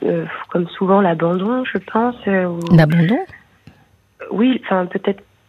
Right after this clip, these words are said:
Speaker 1: pas l'abandon, mais, euh,
Speaker 2: Pourquoi vous avez
Speaker 1: enfin,
Speaker 2: vécu un abandon ?
Speaker 1: Euh, non, mais c'est peut-, enfin, je me suis sentie souvent très seule, oui. Et
Speaker 2: Hmm.
Speaker 1: puis, euh,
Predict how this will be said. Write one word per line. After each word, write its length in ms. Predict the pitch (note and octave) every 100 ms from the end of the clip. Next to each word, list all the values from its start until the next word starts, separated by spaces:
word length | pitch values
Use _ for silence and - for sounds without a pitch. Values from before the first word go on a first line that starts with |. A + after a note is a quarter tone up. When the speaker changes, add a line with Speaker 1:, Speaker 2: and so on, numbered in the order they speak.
| _ -
Speaker 1:
pas 140 | G#3
l'abandon, 640 | F#3+ F#3+ F#3 G3+ G3 A#3
mais, 160 | C4+ A3 F#3
euh, 540 | F3 E3+ E3+ E3+ E3+ E3+ - - - _ - - - _ _ -
Speaker 2:
Pourquoi 220 | - F3
vous 140 | E3+
avez 180 | F3 D#3+
Speaker 1:
enfin, 120 | D#3+ E3+
Speaker 2:
vécu 220 | - G#3+
un 140 | G3+
abandon ? 420 | G3 G3 G#3+ A#3 F#4+ _ _ _ _ _ _ _ _ _ _ _ _ -
Speaker 1:
Euh, 560 | F3+ F3+ E3+ E3+ E3 E3+ -
non, 540 | F#2+ G3 G3+ G#3+ D#4
mais 140 | C4 G3
c'est 80 | G#3
peut-, 160 | G3 - -
enfin, 260 | G3 F#3 F3+ -
je 140 | - G#3
me 40 |
suis 180 | F#3+ G#3+
sentie 340 | - G#3+ - G#3+
souvent 280 | - G#3 G#3
très 240 | - G3+ -
seule, 180 | B3 C4
oui. 300 | G#3+ G#3 A3+ -
Et 60 | G3
Speaker 2:
Hmm. 100 | F3+
Speaker 1:
puis, 280 | F3+ F3+ F3+
euh, 420 | F3+ F3+ F3+ F3+